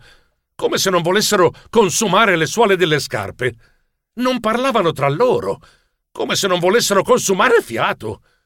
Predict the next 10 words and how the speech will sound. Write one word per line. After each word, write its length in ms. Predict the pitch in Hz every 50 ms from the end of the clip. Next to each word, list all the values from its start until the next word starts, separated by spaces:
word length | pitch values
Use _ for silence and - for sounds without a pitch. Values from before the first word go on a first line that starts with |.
| _ _ _ _
e 180 | - 123 135 131
si 220 | - - 175 165
muovevano 680 | 147 143 135 127 165 185 160 147 151 151 147 143 127 - - _
pianissimo, 1080 | - - 208 214 185 185 160 143 139 165 147 - - - - - 117 95 95 - 151 143 _ _ _ _ _ _ _ _ _ _ _ _
come 280 | - 285 285 254 220 185
se 140 | - 233
non 120 | 240 233 233
volessero 480 | 214 233 247 285 262 - - 233 190
consumare 680 | - - 233 214 170 - 240 240 233 285 294 277 233 202
energia. 760 | 190 175 165 156 156 135 143 247 247 131 95 82 - - -